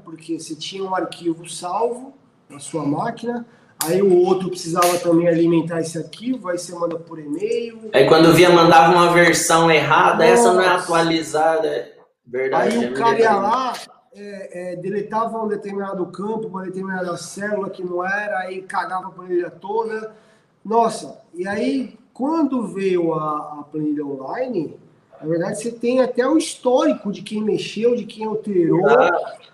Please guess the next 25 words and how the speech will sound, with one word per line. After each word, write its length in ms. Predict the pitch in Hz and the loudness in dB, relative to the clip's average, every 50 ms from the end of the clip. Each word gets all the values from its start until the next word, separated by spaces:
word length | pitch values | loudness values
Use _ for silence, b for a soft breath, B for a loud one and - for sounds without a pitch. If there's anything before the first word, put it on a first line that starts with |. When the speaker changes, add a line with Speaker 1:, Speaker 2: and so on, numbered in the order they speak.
| _ _ _ _ _ | _ _ _ _ _
Speaker 1:
quem 320 | - - 277 330 359 339 | -2 2 4 4 4 4
se 220 | - - - 254 247 | 2 0 -2 -4 -2
logou, 680 | 240 240 220 180 - 156 190 214 254 285 277 - - - - _ _ _ _ - | 0 0 0 0 -2 -2 -2 0 0 0 -2 -4 -8 -14 -20 _ _ _ _ -14
o 100 | 240 214 | -14 -12
que 140 | - 320 339 | -10 -12 -8
que 140 | - 359 | -6 -6
esse 120 | - - - | -6 -6 -6
cara 260 | - 285 277 269 254 | -8 -6 -4 -2 -4
fez 480 | - - - - 226 240 269 269 233 190 | -4 -6 -6 -6 -4 -2 -2 -2 -2 -2
lá 240 | 175 175 196 220 254 | -2 0 2 2 2
Speaker 2:
Sim. 100 | 247 220 | 2 0
Speaker 1:
nela, 400 | 208 196 208 247 262 - - - | -2 -4 -4 -2 -4 -4 -4 -6
se 180 | - - - | -8 -6 -4
ele 140 | 254 269 262 | -2 -2 -2
tem 260 | - - 254 294 330 | -4 -4 -2 -2 -2
permissão 680 | - - 277 262 262 240 214 - - - 226 233 233 - | -2 -2 -4 -4 -4 -4 -4 -6 -10 -6 -4 -4 -2 -2
de 60 | 220 | -4
alterar 340 | 220 214 - - 202 - 143 | -4 -6 -6 -2 0 2 4
Speaker 2:
Pra 80 | 147 147 - | 6 6 6
Speaker 1:
ou 100 | - - | 6 4
só 60 | 135 | 4
Speaker 2:
alterar, 440 | 123 120 117 120 131 139 151 160 - | 4 4 6 6 6 6 6 6 4
Speaker 1:
de 60 | 139 | 2
ver, 60 | 131 | 2
Speaker 2:
exato. 520 | - - 123 - - - - - - - | 4 4 4 4 2 0 -2 -6 -8 -12